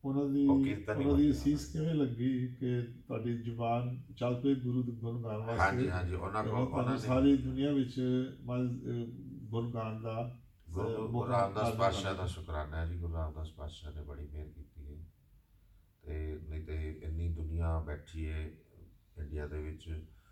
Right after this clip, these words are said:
Speaker 2: ਕਿੰਨੇ ਕਿੰਨੇ ਪੈਸੇ ਖਰਚਣ ਨੂੰ ਤਿਆਰ ਨੇ ਲੋਕੀ ਕਿ ਸਾਨੂੰ ਬਾਹਰ ਜਾਣਾ ਹੈ,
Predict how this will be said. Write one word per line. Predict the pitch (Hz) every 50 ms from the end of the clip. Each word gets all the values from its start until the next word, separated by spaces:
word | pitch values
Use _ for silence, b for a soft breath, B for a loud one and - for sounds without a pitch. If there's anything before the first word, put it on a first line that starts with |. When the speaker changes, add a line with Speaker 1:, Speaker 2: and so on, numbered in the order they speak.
| b b b b -
Speaker 2:
ਕਿੰਨੇ | 82 85 90 87
ਕਿੰਨੇ | 85 85 85 82 85
ਪੈਸੇ | 82 82 80 78 - - 80 80
ਖਰਚਣ | 78 78 78 - - 82 85
ਨੂੰ | 82 82 82
ਤਿਆਰ | 80 78 76 73 73 73 76
ਨੇ | 76 73
ਲੋਕੀ | 73 71 - - - 73 73 73 71 - _ _ _ _ _ - _ -
ਕਿ | 85
ਸਾਨੂੰ | 80 82 80 78 73 78 76
ਬਾਹਰ | 73 76 76 76 73 73
ਜਾਣਾ | 71 73 73 73 71 73 73
ਹੈ, | 71 71 -